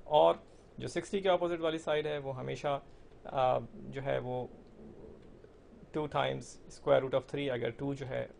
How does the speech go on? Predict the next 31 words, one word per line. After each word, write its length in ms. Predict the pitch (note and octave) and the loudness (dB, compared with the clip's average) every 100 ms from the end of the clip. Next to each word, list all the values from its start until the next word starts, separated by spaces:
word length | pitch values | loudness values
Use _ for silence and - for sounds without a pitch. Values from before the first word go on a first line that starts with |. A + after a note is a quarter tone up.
| C3 | -12
वो 260 | B2 B2 | -6 -6
thirty 320 | A#2+ B2+ B2+ | -4 -6 -6
degrees 380 | A#2+ B2 A#2+ A#2+ | -8 -6 -8 -10
के 100 | - | -8
मुखालिफ 480 | A#2+ A#2 B2 B2 A#2 | -10 -6 -6 -6 -10
सिम 240 | - B2 | -10 -8
जो 120 | A#2 A#2 | -6 -6
है 100 | B2 | -8
उसकी 240 | - C3 | -8 -10
length 340 | G#2+ A#2+ - | -8 -10 -12
है। 60 | - - - - - | -20 -20 -20 -16 -4
आप 240 | A#2+ - - - | -4 -4 -10 -18
उस 300 | - - - - - - - - - - | -18 -16 -18 -18 -16 -16 -18 -20 -20 -20
को 80 | - | -12
जाके 280 | B2 B2+ A#2+ | 0 0 0
दोबारा 280 | B2 B2 B2 | -2 0 0
से 120 | C#3+ | -2
वीडियो 220 | C3 C3 | -8 -6
देखें 260 | B2 B2 C3 | -6 -6 -6
तो 80 | B2 | -4
हो 140 | A#2 | -4
सकता 260 | A2+ A2+ B2 | -6 -8 -8
है 60 | |
कि 80 | A2+ | -6
ये 40 | |
सारी 260 | G#2+ A#2+ A#2 | -6 -6 -6
चीज़ें 240 | A#2 A2+ | -10 -10
आपको 260 | A2 - - | -8 -10 -10
याद 240 | - - | -8 -8
आ 80 | - | -8
जाए। 160 | - | -14